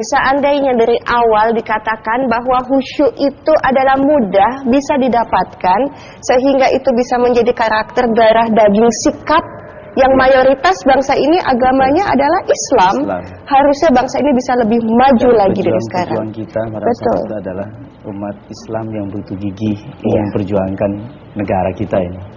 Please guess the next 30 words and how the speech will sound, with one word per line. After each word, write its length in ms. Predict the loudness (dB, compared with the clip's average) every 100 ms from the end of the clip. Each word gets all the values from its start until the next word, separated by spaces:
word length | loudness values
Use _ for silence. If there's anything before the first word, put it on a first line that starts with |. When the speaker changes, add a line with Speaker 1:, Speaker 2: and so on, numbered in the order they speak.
| -8
Speaker 1:
Hmm. 180 | -6 -8 -14 -20 -4
Speaker 2:
Dan 160 | 0 0
dasarnya 420 | 0 0 0 0 0
adalah 280 | -2 -4 -6 -10 -14
spiritual. 600 | -10 -6 -6 -4 -2 -2 -4 -10 -16 -20 -20 -20 -20 -6
Berkat 400 | -4 -2 -2 -4 -2
rahmat 440 | -4 -4 -4 -4 -4
Allah 320 | -6 -4 -4 -4 -4
Subhanahu 400 | -4 -2 -2 -2
wa 80 | -2
taala, 340 | -2 -2 -4 -8 -6
Indonesia 480 | -4 -2 -4 -2 -4
merdeka. 560 | -4 -4 -4 -4 -10 -12 -20 -20 -18 -18 -20 -20 -20 -12 -4
Bukan 240 | 0 0
hasil, 360 | 0 0 2 2 0 -8 -20 -20 -12 -6
tetapi 260 | -2 -2 -2
kekuatan 540 | -2 0 2 2 0 0
ilahi, 480 | 2 2 2 0 0
kekuatan 520 | -2 -2 0 0 0 -4
spiritual. 600 | -2 -2 -2 -2 -2 -2 -10 -18 -20 -20 -20 -6
Kalau 160 | -2 0
tidak 240 | 2 2 4
ada 40 | 2
kekuatan 300 | 0 -2 -2 -2
spiritual, 400 | -4 -2 -2 0
Mbak 140 | -2
Sanas, 220 | -2 -6 -4
nggak 240 | -2 0 0
mungkin 380 | 0 0 -2 -2
arek-arek 440 | -2 -2 0 0